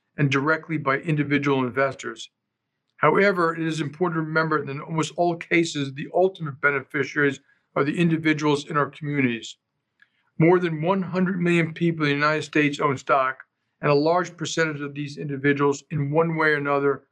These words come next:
own J P Morgan Chase stock. Many of these people are veterans, teachers, police officers, firefighters, healthcare workers, retirees, or those saving for a home, school, or retirement.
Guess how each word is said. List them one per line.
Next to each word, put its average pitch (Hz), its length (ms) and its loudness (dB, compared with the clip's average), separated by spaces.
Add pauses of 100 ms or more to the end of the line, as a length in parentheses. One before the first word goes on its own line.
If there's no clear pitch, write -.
(180)
own 147 280 2
J 143 200 0
P 139 60 -6
Morgan 135 400 -2
Chase 143 260 0
stock. 123 360 -2 (880)
Many 170 240 4
of 180 80 -2
these 175 160 -4
people 165 360 0
are 127 80 2
veterans, 160 600 -2 (240)
teachers, 160 680 0 (160)
police 165 340 0
officers, 151 540 0
firefighters, 151 880 0 (480)
healthcare 170 440 2
workers, 143 420 -4
retirees, 143 800 -2 (360)
or 143 80 2
those 160 260 2
saving 156 380 0
for 135 200 -2
a 123 60 -6
home, 160 440 -2 (160)
school, 160 500 2
or 156 80 0
retirement. 139 640 0